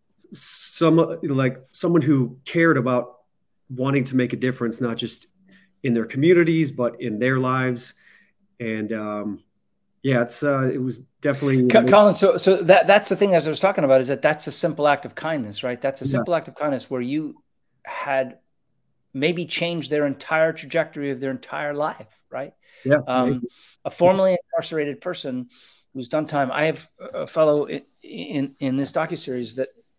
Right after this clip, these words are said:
Speaker 2: he served thirty-five years of hard time, hard time. And, and now he's, you know,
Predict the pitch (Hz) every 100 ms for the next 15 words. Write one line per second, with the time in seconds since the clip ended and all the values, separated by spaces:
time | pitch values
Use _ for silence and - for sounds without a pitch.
0 | _ _ _ _ - 156 190 - 156 156
1 | 160 151 180 147 117 131 - 165 160 110
2 | _ - 254 214 202 185 110 _ _ _
3 | _ _ _ - 147 - 139 135 151 165
4 | 151 151 156 - - - - 131 135 147
5 | 156